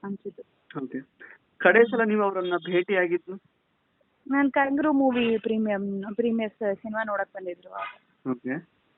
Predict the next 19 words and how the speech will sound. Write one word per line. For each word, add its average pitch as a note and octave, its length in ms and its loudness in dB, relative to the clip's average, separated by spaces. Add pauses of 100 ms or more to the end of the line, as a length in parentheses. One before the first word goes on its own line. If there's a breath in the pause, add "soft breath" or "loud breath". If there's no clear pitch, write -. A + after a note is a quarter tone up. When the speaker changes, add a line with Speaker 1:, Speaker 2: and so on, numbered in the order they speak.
(440)
Speaker 1:
That C4+ 140 0
was D#4 160 4
really D#4+ 340 6
sweet D4+ 340 2
of B3+ 120 -2
him. A#3 140 0
ಅವ್ರು G#3 260 0
ನನ್ G#3+ 120 -8
ಕರ್ದಿದ್ A#3+ 340 -2
ತಕ್ಷಣ B3+ 320 -2
ಬಂದಿದ್ರು. G#3+ 480 -6
Speaker 2:
ಹ್ಮ್ - 460 -6
ಹ್ಮ್. - 100 0
Speaker 1:
"ತುಂಬಾ A#3+ 180 2
ಚೆನ್ನಾಗಿದೆ, A3 480 -2
ನಿಮ್ G#3+ 140 -6
ಪರ್ಫಾರ್ಮೆನ್ಸ್ G#3+ 480 -6
ಚೆನ್ನಾಗಿದೆ" G3+ 360 -6
ಅಂತ F#3+ 160 -8